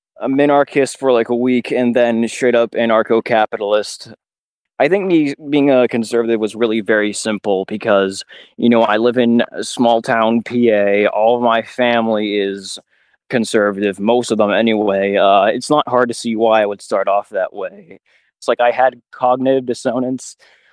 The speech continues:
because I was a Republican and yet I believed in all these things are anti-freedom, but I'm pro-freedom. What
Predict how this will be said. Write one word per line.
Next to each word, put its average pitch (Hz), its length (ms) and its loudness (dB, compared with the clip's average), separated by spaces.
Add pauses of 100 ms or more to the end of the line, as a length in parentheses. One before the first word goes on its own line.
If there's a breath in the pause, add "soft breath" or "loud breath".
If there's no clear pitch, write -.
(180 soft breath)
because 127 360 0
I 113 120 2
was 117 260 2
a 117 60 0
Republican 120 640 0
and 120 100 -2
yet 117 160 2
I 113 140 2
believed 113 440 -6
in 123 40 -4
all 113 140 2
these 113 180 -4
things 117 180 -4
are 113 140 2
anti-freedom, 117 840 -6
but 113 180 2
I'm 113 160 -2
pro-freedom. 120 720 -2
What 117 160 -2